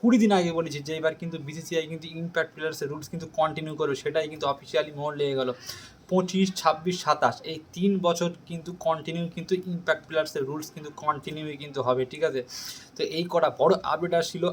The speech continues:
আর একটা, হ্যাঁ, আর একটা বড় আপডেট, আমি কিন্তু এক মাস আগে একটা ভিডিও তোমাদের আলোচনা করেছিলাম, একটা শর্ট ভিডিও দিয়েছিলাম, তোমরা দেখে নিতে পারো, চেক করতে পারো। সেই ভিডিওয় বলেছিলাম যে প্রত্যেকটা ফ্র্যাঞ্চাইজ, বিদেশি ওভারসিজ প্লেয়াররা কিন্তু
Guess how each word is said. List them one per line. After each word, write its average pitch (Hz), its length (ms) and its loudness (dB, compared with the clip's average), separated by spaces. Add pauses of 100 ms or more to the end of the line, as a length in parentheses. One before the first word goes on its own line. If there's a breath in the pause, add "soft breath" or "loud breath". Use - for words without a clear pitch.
(120)
আর 190 120 10
একটা, - 260 4
হ্যাঁ, 131 240 8 (160)
আর 185 120 4
একটা 190 460 4
বড় 185 200 10
আপডেট, 156 360 0 (100)
আমি 175 200 0
কিন্তু 180 400 -6 (200)
এক 190 240 6
মাস 202 220 4
আগে 180 180 4
একটা 170 220 2
ভিডিও 151 340 -4
তোমাদের 151 280 0
আলোচনা 147 360 -2
করেছিলাম, 143 260 -4
একটা 139 100 -6
শর্ট 160 300 6
ভিডিও 147 240 0
দিয়েছিলাম, 131 380 -2 (320 loud breath)
তোমরা 135 160 -4
দেখে 160 220 6
নিতে 160 200 6
পারো, 147 140 4
চেক - 260 -2
করতে 151 260 0
পারো। 127 200 4 (440 loud breath)
সেই - 280 12
ভিডিওয় 180 380 12
বলেছিলাম 170 480 4 (720 loud breath)
যে 139 280 6 (120)
প্রত্যেকটা 202 840 8
ফ্র্যাঞ্চাইজ, 180 800 6 (960)
বিদেশি 202 460 12
ওভারসিজ 196 540 8
প্লেয়াররা 190 300 8
কিন্তু 190 240 4